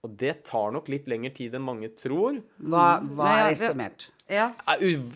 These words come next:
Speaker 1: utrolig vanskelig å si. Det avhenger av hvem du er, din motivasjon.
Speaker 2: Mm.
Speaker 1: Det avhenger av hvilken vane du skal endre. Eh,
Speaker 2: Mm.
Speaker 1: men akkurat når det gjelder fysisk aktivitet, så er det mye som tyder på at det kan i hvert fall ta noen måneder.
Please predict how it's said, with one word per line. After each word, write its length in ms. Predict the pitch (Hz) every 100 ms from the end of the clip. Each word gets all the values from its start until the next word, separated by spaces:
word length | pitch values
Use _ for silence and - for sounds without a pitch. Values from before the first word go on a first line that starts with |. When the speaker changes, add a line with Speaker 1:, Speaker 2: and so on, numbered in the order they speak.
| _
Speaker 1:
utrolig 540 | 175 - - 143 123 135
vanskelig 340 | 120 - 120
å 60 | 110
si. 140 | 107
Det 80 | 117
avhenger 400 | 131 107 104 110
av 80 | 117
hvem 180 | 110 107
du 120 | 117
er, 300 | 107 107 113
din 200 | 107 110 110
motivasjon. 760 | 107 113 107 107 110 107 107
Speaker 2:
Mm. 320 | 120 135 113 110
Speaker 1:
Det 80 | -
avhenger 420 | 117 98 104 110
av 60 | 117
hvilken 400 | 104 95 117 113
vane 400 | 113 101 92 98
du 100 | 98
skal 220 | - 110
endre. 520 | 117 101 87 90 107 117 -
Eh, 280 | 117 110 113
Speaker 2:
Mm. 20 | 117
Speaker 1:
men 220 | 131 135 -
akkurat 180 | - 135
når 100 | 135
det 100 | 127
gjelder 160 | 123
fysisk 460 | - 107 - 117 -
aktivitet, 580 | - 143 135 185 233 - _ _ _ _ _
så 120 | -
er 40 | 135
det 80 | 180
mye 120 | 160
som 120 | 143
tyder 200 | - 127 104
på 100 | 117
at 60 |
det 60 | -
kan 120 | 165
i 40 | 131
hvert 40 |
fall 120 | -
ta 160 | - 101
noen 160 | 107 123
måneder. 440 | 98 - 180 277